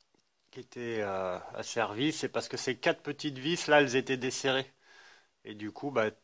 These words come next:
la couronne et tout ça, ça a fait du jeu, et, euh, bon, ça a rien abîmé.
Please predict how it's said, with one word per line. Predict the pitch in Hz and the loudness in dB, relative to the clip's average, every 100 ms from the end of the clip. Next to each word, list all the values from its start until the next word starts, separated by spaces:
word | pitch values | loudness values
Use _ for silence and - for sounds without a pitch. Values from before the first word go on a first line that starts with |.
| - | -4
la | 110 | -4
couronne | - 113 107 131 127 | -2 4 10 10 10
et | 113 | 2
tout | 107 | -6
ça, | 101 135 | 2 4
ça | 139 110 | 6 6
a | |
fait | 101 113 | 4 0
du | 95 104 | -4 -4
jeu, | 95 131 135 | 2 4 6
et, | 110 101 95 | 6 4 2
euh, | 87 82 80 - - _ - - - - | 0 0 -2 -6 -12 _ -20 -20 -20 -14
bon, | 101 120 | -4 -2
ça | 127 117 | 6 8
a | |
rien | 107 120 | 8 8
abîmé. | 117 107 107 120 147 | 6 4 2 4 4